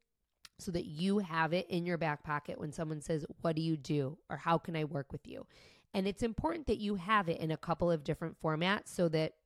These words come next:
when someone asks you a question, you can respond appropriately. Number four, don't be afraid to be vulnerable.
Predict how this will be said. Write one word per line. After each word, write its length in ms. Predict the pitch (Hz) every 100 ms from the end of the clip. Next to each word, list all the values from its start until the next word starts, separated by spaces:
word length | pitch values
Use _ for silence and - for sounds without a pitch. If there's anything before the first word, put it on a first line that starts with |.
| _ -
when 180 | 170
someone 360 | 165 175 165 165
asks 440 | - 151 - -
you 220 | 185 165 165
a 40 | 160
question, 500 | - 156 - 190 175
you 80 | 147
can 160 | 151
respond 500 | 160 143 - 147 143 -
appropriately. 720 | - 143 131 160 - - - - _ _ _ _ _ _ - - -
Number 320 | 190 190 190
four, 460 | - 165 160 185 - - - - 175
don't 320 | 147 196 202
be 140 | 226 214
afraid 380 | - 180 160
to 60 | -
be 120 | 160
vulnerable. 640 | 147 147 135 139 - 98